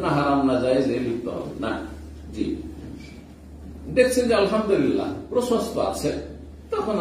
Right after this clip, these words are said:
আপনি অতটা, যতটা আপনি, আহ, সম্প্রসারিত করছেন ততটা করেন দূরে করা। যখন দেখছেন যে না ভাই ও বেচারা টাইট হয়ে আছে, এত মানে পাশাপাশি হয়ে লোকজন দাঁড়িয়েছে, তাহলে ঠিক আছে, আপনি ওই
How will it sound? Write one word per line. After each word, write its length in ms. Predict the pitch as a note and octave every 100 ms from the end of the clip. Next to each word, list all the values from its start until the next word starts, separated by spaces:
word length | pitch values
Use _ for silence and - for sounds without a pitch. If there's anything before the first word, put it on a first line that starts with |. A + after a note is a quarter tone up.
| D#3+
আপনি 240 | - D3+ - - - - - - - - - - F3
অতটা, 260 | F3+ - -
যতটা 320 | F#3+ F#3+ F#3 D#3
আপনি, 220 | C#3+ D#3 D3+ D3+ D#3 - - - - - -
আহ, 120 | B2 C3
সম্প্রসারিত 540 | D#3+ D#3+ D#3+ D3 C#3 C3
করছেন 220 | C3 F3 G3
ততটা 280 | A3 D#3 -
করেন 160 | A2+ A2+
দূরে 140 | A#2 A#2
করা। 120 | B2 D#3 -
যখন 160 | F#3 F3+
দেখছেন 240 | E3+ E3+ D3
যে 60 | C3+ C3
না 60 | B2 -
ভাই 140 | A2 G#2+ - B2+
ও 20 | A#2
বেচারা 300 | F#2 E2+ G2 G2
টাইট 160 | G2 E2+
হয়ে 120 | F#2+ -
আছে, 140 | - - -
এত 100 | - F#2 A2 - -
মানে 140 | F#2+ G2
পাশাপাশি 380 | A#2+ B2 G2+ G2+ G#2+
হয়ে 140 | G#2+ G#2
লোকজন 280 | G#2 G#2+ G#2
দাঁড়িয়েছে, 480 | G#2+ G2 F#2+ F#2+ F2 - - - - -
তাহলে 220 | - - -
ঠিক 120 | - -
আছে, 140 | - - - - - - - - - - F#3
আপনি 160 | - -
ওই 80 | -